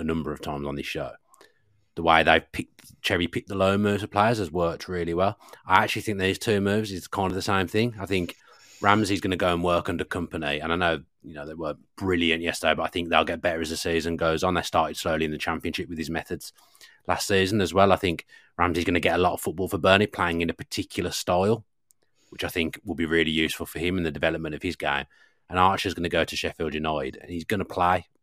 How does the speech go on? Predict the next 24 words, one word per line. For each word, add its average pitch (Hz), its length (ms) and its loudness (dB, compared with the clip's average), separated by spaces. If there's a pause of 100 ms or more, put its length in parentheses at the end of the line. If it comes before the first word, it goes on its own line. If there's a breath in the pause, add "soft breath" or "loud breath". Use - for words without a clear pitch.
(140)
every 82 260 -4
week. 78 300 -2
He's - 140 -14
gonna 85 180 0
be 82 200 4
their 80 160 0
number 78 280 -2
nine, 78 340 -2
which - 120 -12
again, 80 280 0 (500)
is 80 80 -12
gonna 82 140 -4
be 78 60 -6
huge 87 420 -2
for 90 140 -6
his, 80 240 -4
his 87 180 -8
development. 87 480 -4
And 80 140 -6
I 76 60 -6
think 85 200 -8
he'll 85 160 -4
score 85 240 -4
goals 101 400 2